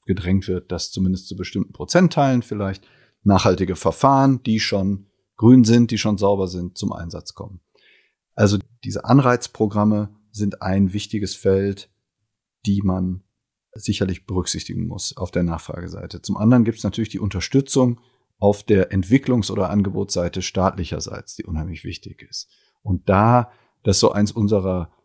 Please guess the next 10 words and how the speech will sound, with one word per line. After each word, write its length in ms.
Steckenpferde, 1400
sind 240
es 120
die 120
frühen 320
Innovationsstufen, 960
einfach 320
die 140
frühen 360
Technologiereifegrade, 1160